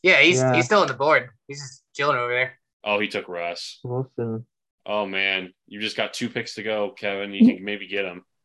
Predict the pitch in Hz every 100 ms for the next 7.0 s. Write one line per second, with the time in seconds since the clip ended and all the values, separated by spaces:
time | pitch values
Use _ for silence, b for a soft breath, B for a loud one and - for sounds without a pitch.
0 | _ _ _ _ - 156 175 170 165 185
1 | 185 226 175 143 147 135 - 131 127 -
2 | - - 123 123 131 143 160 143 131 127
3 | 120 117 135 117 127 117 127 120 - 127
4 | 127 139 131 123 - 127 120 123 117 120
5 | 151 131 123 120 127 117 - 135 117 117
6 | 113 110 110 _ - 123 117 113 117 117